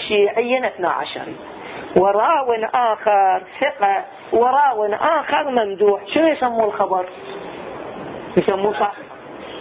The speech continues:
شنو يسمى؟ أحسنتم. لا يسمى بالخبر الصحيح، ولا يسمى بالخبر الموثق، وإنما يسمى بالخبر الحسن، لأن دائمًا يشوفون شنو الأضعف فيسمى باسم الأضعف.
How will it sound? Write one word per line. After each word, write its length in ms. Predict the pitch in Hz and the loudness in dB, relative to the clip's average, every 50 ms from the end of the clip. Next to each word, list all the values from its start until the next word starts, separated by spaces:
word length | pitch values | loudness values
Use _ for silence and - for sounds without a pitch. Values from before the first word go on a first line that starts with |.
| - - - | -2 0 2
شنو 140 | 214 226 | 2 2
يسمى؟ 280 | 240 208 - 240 240 277 - - - - | 0 0 0 -2 -2 -2 -6 -8 -8 -6
أحسنتم. 600 | - - - - - - 165 160 160 - - 151 | -6 -6 -6 -8 -10 -8 -8 -8 -6 -6 -6 -4
لا 300 | 147 156 165 202 240 285 | 0 2 2 4 4 4
يسمى 440 | 302 302 - - 262 233 233 226 220 196 | 2 0 0 -2 -2 0 0 0 0 2
بالخبر 420 | 196 196 - 208 196 196 190 185 | 0 0 0 0 0 2 0 -2
الصحيح، 500 | 180 - - 175 - - 180 180 - - - - - - - - - - - - - - | -4 -2 -4 -2 0 2 2 2 2 0 -6 -12 -14 -14 -14 -12 -12 -12 -12 -2 2 4
ولا 320 | 196 240 277 285 269 254 | 4 4 4 2 2 2
يسمى 600 | 240 220 202 - - 226 220 208 196 185 180 175 | 2 -2 -2 -2 -2 -4 -2 -2 -2 0 0 0
بالخبر 560 | 170 175 175 175 - - 226 214 185 180 175 175 | 2 2 2 0 2 0 -2 0 0 0 0 0
الموثق، 640 | 175 175 175 180 202 220 220 - 277 240 233 - | 0 2 2 2 2 2 0 0 -2 -2 0 0
وإنما 440 | 208 233 262 240 220 196 190 180 180 | 0 0 2 0 0 0 2 0 0
يسمى 360 | 180 - 220 220 208 185 180 | 0 0 -2 0 0 0 0
بالخبر 420 | 170 170 - - - 240 254 269 | 0 -2 0 0 0 2 2 0
الحسن، 520 | 285 302 - - 214 185 - - 165 170 170 - - - - - - - | 0 0 0 0 -2 -2 -2 -4 -4 -4 -4 -2 -2 -2 -2 0 0 2
لأن 240 | 196 208 214 214 214 | 2 2 0 -2 0
دائمًا 360 | 208 262 277 - 269 240 226 | 0 2 2 2 0 -4 -4
يشوفون 520 | 220 208 208 196 - 214 202 - 247 240 214 | -4 -4 -6 -2 0 -2 0 2 0 -2 0
شنو 240 | - - 277 302 320 | 0 0 2 2 2
الأضعف 580 | 320 330 285 285 269 262 - 262 277 277 - | 2 2 0 0 -2 -2 -2 -2 -2 -2 -2
فيسمى 640 | - 202 208 208 202 - 240 254 269 269 277 294 294 220 | 0 0 0 0 0 -2 -4 -4 -2 0 0 0 0 0
باسم 360 | 208 226 233 226 - - 285 | 0 0 0 -4 -2 0 2
الأضعف. 1120 | 302 311 339 330 320 - - - - - - 240 202 175 156 147 156 156 156 147 147 151 151 | 2 2 2 0 -4 -10 -14 -20 -20 -4 -2 -2 -2 -2 -4 -4 -4 -2 -2 -2 -2 -4 -6